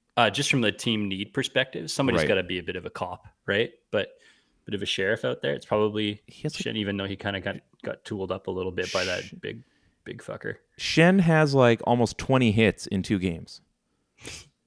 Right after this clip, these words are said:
Speaker 1: Yes.
Speaker 2: Like, legitimately. I'm not even exaggerating.
Speaker 1: Him
Speaker 2: He
Speaker 1: and, watching him and Burrows out there is hilarious 'cause he just try to hit everything.
Speaker 2: It makes no sense.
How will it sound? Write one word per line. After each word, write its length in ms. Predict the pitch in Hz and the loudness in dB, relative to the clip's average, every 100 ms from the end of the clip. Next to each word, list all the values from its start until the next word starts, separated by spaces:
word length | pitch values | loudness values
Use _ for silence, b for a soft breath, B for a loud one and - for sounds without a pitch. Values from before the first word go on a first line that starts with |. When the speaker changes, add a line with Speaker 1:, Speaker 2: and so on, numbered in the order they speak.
| _ | _
Speaker 1:
Yes. 160 | - - - | -16 -4 4
Speaker 2:
Like, 160 | 120 | 6
legitimately. 640 | 127 131 110 147 139 107 95 | 10 8 12 12 12 8 6
I'm 140 | 120 | 6
not 120 | 156 | 6
even 200 | 147 104 | 6 4
exaggerating. 680 | 92 87 85 92 90 78 78 | 2 0 0 0 2 0 2
Speaker 1:
Him 100 | 131 | 6
Speaker 2:
He 60 | 185 | 6
Speaker 1:
and, 340 | 147 113 104 | 6 2 0
watching 320 | 117 151 - 117 | 2 4 4 2
him 160 | 123 | 2
and 240 | 117 98 87 | 0 -2 -2
Burrows 380 | 95 98 90 | 0 0 0
out 160 | 90 80 | -4 -4
there 160 | 87 80 | -6 -6
is 100 | - | -10
hilarious 480 | 87 85 85 85 | -10 -10 -10 -12
'cause 140 | - 92 | -12 -10
he 40 | |
just 120 | 98 | -4
try 80 | - | -2
to 60 | 92 | -2
hit 160 | - 87 | -2 -8
everything. 340 | 80 98 - | -8 -14 -14
Speaker 2:
It 60 | 110 | -4
makes 260 | 120 - | -4 0
no 240 | 101 98 101 | 4 4 4
sense. 460 | - 85 80 - | 2 0 0 -8